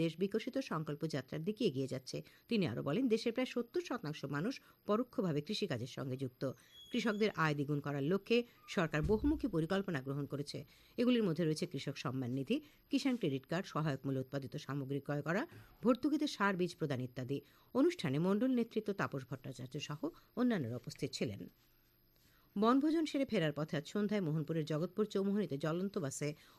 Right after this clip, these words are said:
অগ্নিকাণ্ডে বেশ কয়েকজন আহত হয়েছেন। সিধাই থানার পুলিশ জানিয়েছে, সিমনার দিক থেকে আগরতলা ফেরার পথে চলন্ত বাসে আচমকা আগুন লেগে যায়। আহত যাত্রীদের দমকল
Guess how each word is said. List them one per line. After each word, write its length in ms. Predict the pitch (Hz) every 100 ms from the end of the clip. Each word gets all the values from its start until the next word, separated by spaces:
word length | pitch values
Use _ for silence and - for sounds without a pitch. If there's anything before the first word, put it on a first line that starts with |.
| -
অগ্নিকাণ্ডে 440 | 202 202 208 196 160
বেশ 140 | 170 -
কয়েকজন 300 | 165 175 233
আহত 160 | 131 131
হয়েছেন। 360 | 135 127 - 135 - - -
সিধাই 300 | - 226 247
থানার 240 | 233 233 226
পুলিশ 180 | 214 202
জানিয়েছে, 300 | 190 190 190
সিমনার 380 | 208 208 196 185
দিক 140 | 151 151
থেকে 140 | 156 -
আগরতলা 400 | 135 143 147 147
ফেরার 280 | - 147 143
পথে 180 | 165 233
চলন্ত 360 | 226 135 131 143
বাসে 280 | 135 151 202 226 - -
আচমকা 380 | 175 170 262 220
আগুন 180 | 139 139 135
লেগে 140 | 143 147
যায়। 140 | 143 - - -
আহত 220 | 185 220 214
যাত্রীদের 380 | 208 214 202 165
দমকল 260 | 143 151